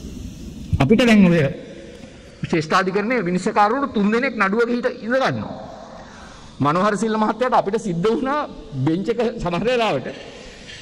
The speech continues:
බහුතරයක් බෞද්ධ නොවනකොට අපි අවංකව කියනවා නම් නිවාඩු දැම්ම අවස්ථා තිබුණා. අසනීප සහ නිවාඩු කියලා මග ඇරිය එක.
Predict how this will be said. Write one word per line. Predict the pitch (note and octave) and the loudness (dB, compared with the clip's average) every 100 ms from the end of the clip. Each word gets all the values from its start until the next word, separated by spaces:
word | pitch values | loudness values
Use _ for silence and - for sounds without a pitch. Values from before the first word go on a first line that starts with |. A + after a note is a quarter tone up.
| - - | -18 -6
බහුතරයක් | C3 E3+ A#3+ C#4 C4 A#3+ | 2 4 4 6 6 6
බෞද්ධ | F3+ G#3 A3 A3 | 4 4 4 4
නොවනකොට | D3+ A3 C#4+ C4 - - - - - - - - - - - - - - - - - - - | 4 4 4 2 2 -4 -6 -12 -10 -8 -8 -2 0 0 -4 -6 -6 -8 -10 -2 -2 -2 -2
අපි | - E3+ | 4 8
අවංකව | C3 C#3+ F#3 F3 | 8 8 6 4
කියනවා | E3 D#3+ G#3 | 4 4 6
නම් | A#3+ A#3+ | 8 8
නිවාඩු | D3+ D#3 F3+ A3 | 12 12 12 10
දැම්ම | A3+ A3+ | 8 10
අවස්ථා | A3+ A3+ A#3+ A#3+ | 8 8 8 8
තිබුණා. | A#3+ F3 G2+ - - - - - - - - - - - - - - - - - - - | 8 6 4 2 0 0 0 0 -2 -2 -8 -4 -4 6 6 12 12 12 8 6 4 6
අසනීප | - F#3 D3+ D#3 | 8 12 12 12
සහ | G3+ E3+ F#3 | 10 10 10
නිවාඩු | D#3 C#3+ F#3+ F#3+ | 12 12 12 10
කියලා | A3 B3 G#3+ | 10 10 12
මග | A#3 | 12
ඇරිය | C4+ A#3+ | 12 12
එක. | C3+ | 10